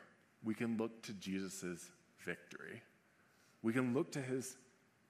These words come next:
perseverance in the midst of hardship. When we find our s-, faith is struggling, we can actually approach him. We can come to him, even with the weak faith we have,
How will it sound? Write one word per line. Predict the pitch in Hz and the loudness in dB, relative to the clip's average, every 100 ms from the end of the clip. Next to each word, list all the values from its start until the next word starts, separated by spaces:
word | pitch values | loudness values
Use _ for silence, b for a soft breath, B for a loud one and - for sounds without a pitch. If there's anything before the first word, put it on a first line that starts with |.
| - | -14
perseverance | - 151 156 147 107 117 113 - | 0 2 4 2 4 4 4 0
in | 110 | 2
the | 104 | 4
midst | 113 117 - | 4 2 0
of | 95 | -2
hardship. | - 78 101 - 69 - - B B B B B B | 0 -2 -2 -2 -6 -6 -12 B B B B B B
When | 123 143 | 6 10
we | 156 | 8
find | 156 156 151 | 8 6 6
our | |
s-, | 139 - - - | 2 0 -6 2
faith | 139 143 139 | 4 4 2
is | 117 | -2
struggling, | - 127 117 135 69 - 120 - _ _ _ b b b | 0 2 2 2 -6 -10 -16 -18 _ _ _ b b b
we | 135 | 4
can | 143 160 | 6 6
actually | 143 - 160 143 | 4 4 4 4
approach | 117 - 143 135 - - - | 4 2 4 4 2 -4 -2
him. | 117 101 104 - - - - - - - - | -2 -2 -8 -16 -20 -20 -20 -20 -18 -6 0
We | 139 | 4
can | 175 | 4
come | 139 - - 160 175 | 2 0 2 4 4
to | 147 | 4
him, | 113 104 | 4 2
even | 151 196 226 | 4 6 6
with | 226 | 8
the | 180 | 10
weak | 151 185 - | 10 6 4
faith | 196 170 165 156 | 4 4 4 2
we | 139 | 2
have, | - 101 120 113 85 | 4 6 6 6 2